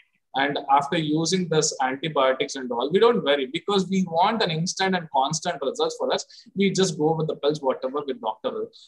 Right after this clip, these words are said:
Have you ever wondered, like, whatever the doctor has given us the things, have you ever seen what is the di-, I mean, like, uh, uh, side effects of the medicine which we get it?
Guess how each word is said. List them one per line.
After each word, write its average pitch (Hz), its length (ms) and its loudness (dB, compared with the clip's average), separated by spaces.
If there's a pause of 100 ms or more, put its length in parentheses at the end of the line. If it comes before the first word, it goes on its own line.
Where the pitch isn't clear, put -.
Have 220 220 4
you 269 160 0
ever 202 320 6
wondered, 175 340 10
like, - 280 8
whatever - 400 8
the - 300 6
doctor 185 460 8
has 165 160 6 (100)
given 156 440 0
us 135 260 0
the 143 240 0 (400)
things, 160 380 0
have 185 200 2
you 208 140 -2
ever 214 440 4
seen 214 380 0 (460)
what 175 260 2
is 226 180 6
the 220 280 2
di-, 143 320 2
I 151 80 0
mean, 165 220 -8
like, 160 200 -4
uh, 131 140 0 (540)
uh, 113 300 -2 (300)
side 165 320 2
effects 196 320 2
of 185 140 2
the 180 80 0
medicine 165 420 0
which 185 200 -4
we 180 80 -6
get 170 200 -2
it? 240 140 -2